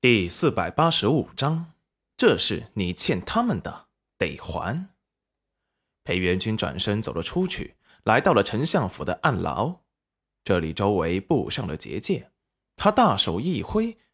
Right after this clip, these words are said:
那结界就消失了。平常人来这里根本看不出这里的异样，平时这里看起来就像是普通的一面围墙。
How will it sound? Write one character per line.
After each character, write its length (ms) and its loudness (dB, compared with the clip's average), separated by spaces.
那 80 0
结 240 -6
界 280 -8
就 160 -4
消 240 -2
失 260 -2
了。 260 -8
平 320 0
常 180 -2
人 200 0
来 120 2
这 140 -2
里 240 -4
根 200 6
本 200 2
看 200 -4
不 120 -2
出 340 -6
这 160 2
里 100 -2
的 220 -4
异 240 -2
样， 240 -6
平 240 -6
时 160 -2
这 100 -2
里 120 -4
看 200 -8
起 160 -8
来 240 -10
就 180 8
像 180 4
是 120 2
普 280 0
通 160 -2
的 120 2
一 160 -4
面 200 2
围 200 0
墙。 460 -6